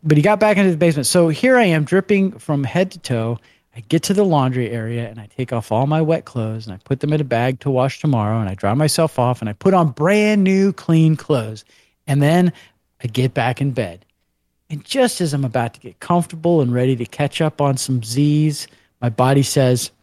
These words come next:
"I still need to use the bathroom." <laughs> Luckily, the second trip was a bit more successful. Sweet relief. Thanks for listening, and I'll keep this circulating. Uh, I'll keep circulating these episodes to my friends and family.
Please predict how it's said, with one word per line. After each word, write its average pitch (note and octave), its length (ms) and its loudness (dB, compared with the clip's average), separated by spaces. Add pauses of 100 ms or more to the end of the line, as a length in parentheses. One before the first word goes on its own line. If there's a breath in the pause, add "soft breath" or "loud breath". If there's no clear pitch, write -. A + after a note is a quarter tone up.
"I G#3+ 80 2
still B3 340 0
need A3+ 240 4
to G#3 80 2
use G#3+ 180 6
the G3+ 60 0
bathroom." G3+ 880 2
<laughs> - 1200 -8 (520 loud breath)
Luckily, A3 320 2
the F#3 100 0
second G#3 300 0
trip E3+ 200 -4
was D3+ 140 -2
a C3+ 120 -8
bit C#3 300 -2
more C#3 200 -2
successful. F#2+ 760 -10 (160)
Sweet A#2+ 300 -18
relief. C3+ 480 -8 (440)
Thanks E3 260 2
for G3+ 100 2
listening, G#3 400 4
and D#3 80 2
I'll C3+ 80 0
keep D#3+ 220 -2
this D3 140 0
circulating. B2 760 -6
Uh, A#2 260 -10
I'll C#3 100 -4
keep - 240 -2
circulating D3 600 2
these B2+ 180 -2
episodes B2+ 640 -4
to - 160 -8
my B2+ 160 -4
friends B2 360 -4
and B2+ 120 -4
family. F#2 520 -10